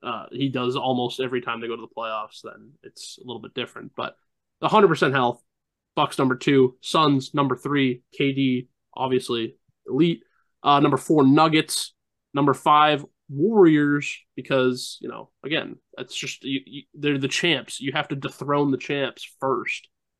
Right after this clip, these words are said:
Like, they're just, you, you can't count them out ever. Uh, number six,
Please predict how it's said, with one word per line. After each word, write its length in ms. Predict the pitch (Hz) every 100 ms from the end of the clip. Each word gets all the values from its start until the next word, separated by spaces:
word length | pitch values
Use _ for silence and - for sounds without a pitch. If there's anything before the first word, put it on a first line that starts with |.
| _
Like, 140 | 120 123
they're 160 | 123
just, 380 | 117 131 123 -
you, 160 | 104 123
you 60 | 131
can't 280 | - 147 -
count 200 | 139 131
them 100 | 123
out 180 | 127 120
ever. 300 | 131 107 - _ _ _ _ -
Uh, 320 | 151 156 151
number 200 | 156 143
six, 480 | - - 254 - -